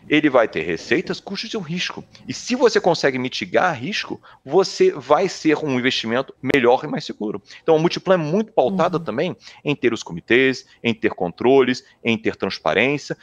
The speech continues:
Speaker 1: E a gente, inclusive, tem, é, na verdade, o departamento de R I da, da Multiplan muito reconhecido e premiado por isso, porque a gente busca transparência, a gente busca aqui uma estratégia muito bem comunicada, de longo prazo, isso faz com que o investidor também se sinta mais seguro,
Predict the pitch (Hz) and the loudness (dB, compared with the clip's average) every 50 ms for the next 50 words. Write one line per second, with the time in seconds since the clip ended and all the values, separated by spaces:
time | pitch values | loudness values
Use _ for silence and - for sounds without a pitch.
0 | - - - 165 165 196 226 - - 185 139 110 113 165 196 185 - - 131 160 | -16 -6 -2 0 2 2 0 0 0 0 0 2 0 -2 -2 -2 -2 2 2 2
1 | 185 143 107 92 - - 98 98 98 95 101 107 101 101 101 104 113 127 - 92 | 2 2 0 0 2 2 4 4 4 4 4 2 2 2 4 2 2 2 0 -2
2 | 98 113 113 - 120 120 113 120 104 - 110 104 101 113 131 139 117 - - - | -2 -2 0 0 -2 -4 -4 -4 0 2 2 2 2 0 0 -2 -2 -4 -6 -16
3 | _ - 107 104 113 131 123 - - 143 156 - - - _ _ _ - 113 123 | _ -2 0 0 0 -2 -6 -4 -2 -2 -2 -2 -6 -20 _ _ _ -6 -2 -2
4 | 156 202 202 185 160 151 - 156 135 - 156 127 - - 147 135 120 110 135 - | 0 0 2 2 0 2 2 0 -2 -2 -4 -12 -8 -6 -4 -4 -2 -2 0 0
5 | 214 202 - _ _ _ - 262 254 226 247 226 - - 131 - - 196 190 170 | -2 -2 -4 _ _ _ -2 -2 0 0 0 -2 -4 -6 -10 -10 -8 -8 -8 -6
6 | 147 170 214 196 - 196 - 190 190 - - 175 156 139 156 175 175 160 - 151 | -6 -6 -6 -6 -6 -6 -4 -6 -6 -4 0 0 2 2 2 0 -2 -2 -6 -8
7 | 143 143 156 151 180 190 - - 180 - - 185 180 - - - - - - - | -10 -10 -8 -6 -6 -6 -4 -6 -6 -6 -6 -8 -8 -8 -12 -18 -20 -20 -14 -4
8 | 160 160 160 151 - - - 160 151 - - 165 175 180 180 170 165 170 160 175 | 0 2 2 2 2 2 2 0 2 4 4 4 6 6 4 4 2 0 0 -2
9 | 175 - - 160 160 156 - 139 131 123 - - 160 160 165 165 160 143 131 120 | -4 -2 0 0 0 0 -2 -6 -8 -6 -2 0 2 4 4 4 4 4 2 0
10 | - - 143 131 156 170 165 131 117 - - - 147 170 180 160 123 107 - _ | 0 -2 -2 0 0 0 0 -2 -4 -2 0 2 4 4 4 2 0 -2 -10 _
11 | - _ _ _ _ - 214 - - 226 208 - - - - 180 208 - - 170 | -20 _ _ _ _ -8 -8 -6 -6 -6 -6 -8 -4 0 0 2 2 0 -2 -4
12 | - - 165 151 147 139 - - 104 120 170 180 - 185 190 180 185 180 - 196 | -2 -2 0 0 0 -2 -2 -2 -4 -2 -4 -4 -4 -6 -8 -6 -8 -8 -8 -6
13 | 185 202 185 185 180 - - 208 165 165 185 175 135 - | -4 -2 0 0 0 -2 -4 -8 -4 -2 -2 -2 -2 -4